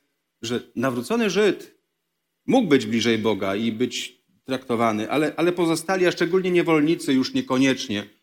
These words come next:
to, to, to ci gorsi. Dlatego Paweł właśnie przypomina,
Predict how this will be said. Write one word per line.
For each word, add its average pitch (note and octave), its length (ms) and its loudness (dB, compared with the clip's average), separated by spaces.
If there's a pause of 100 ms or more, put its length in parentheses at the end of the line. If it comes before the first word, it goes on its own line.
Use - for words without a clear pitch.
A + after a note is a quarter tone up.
(240)
to, - 100 -10
to, - 220 -6
to - 220 -10
ci - 160 -8
gorsi. A2+ 680 -2 (1300)
Dlatego D#3+ 480 0 (360)
Paweł D#3 360 2
właśnie D3 300 -2
przypomina, D#3 680 2